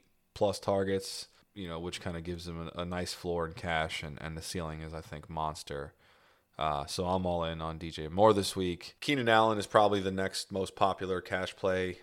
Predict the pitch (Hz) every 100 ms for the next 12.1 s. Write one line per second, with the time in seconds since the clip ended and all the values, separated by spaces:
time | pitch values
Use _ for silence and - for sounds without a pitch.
0 | - 87 85 - 120 98 90 - 90 85
1 | 87 85 85 85 - 85 - 85 - 85
2 | 82 80 - 87 87 85 82 85 - 82
3 | 80 80 _ _ _ _ - 110 107 104
4 | 104 98 92 95 92 98 92 82 90 87
5 | - 87 87 92 87 - 85 - 92 92
6 | 92 90 - 92 87 - _ - - 135
7 | 131 120 107 104 101 107 104 107 - 127
8 | 185 135 120 127 - 107 107 - 101 98
9 | 101 98 95 - 92 95 - 92 92 90
10 | - 92 90 87 85 85 - - 90 87
11 | 90 85 - 110 95 - 92 - 92 92
12 | 90